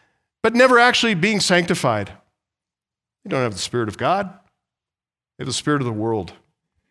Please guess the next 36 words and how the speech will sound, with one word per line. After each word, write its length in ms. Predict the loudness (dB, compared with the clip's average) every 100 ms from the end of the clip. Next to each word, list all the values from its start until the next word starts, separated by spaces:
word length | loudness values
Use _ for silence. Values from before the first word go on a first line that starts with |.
| _ _ _ _ _ -4
Paul 200 | -2 0
wants 240 | -2 -4
to 120 | -6
protect 960 | -10 -14 -16 -10 -8 -2 -4 -4 -12 -10
the 80 | -10
Colossian 580 | -6 -2 -2 -2 -6 -6
believers, 560 | -4 -4 -4 -6 -8 -12 _ _ _ _
Laodiceans, 800 | -2 0 -2 -2 -2 -4 -6 -10 -14 _ _
and 80 | -12
the 60 |
church 260 | -6 -4 -4
in 100 | -6
Hierapolis. 800 | -2 0 0 -2 -4 -4 -4 -8 _ _ _ _ _ _ _ -2
He 60 |
wants 140 | -2 -2
to 60 |
protect 300 | -2 -2 0
them. 120 | 0
He 60 | 0
wants 160 | 0 0
to 40 |
protect 320 | -2 -2 0
us, 500 | 0 0 0 -4 -6 _ _ _ _ _ _ _ _ _ -4
all 140 | -2
those 200 | 0 -2
he 100 | -2
hasn't 340 | -2 -4 -4 -4
seen 240 | -4 -4
face 260 | -4 -6 -6
to 80 | -8
face, 500 | -4 -4 -4 -6 -8 _ _ _ _ _ -12
from 120 | -8
all 360 | -2 0 2
of 100 | 2
these 200 | 0 -2
distractions 920 | -4 -6 -4 -6 -6 -8 -8 -8 -10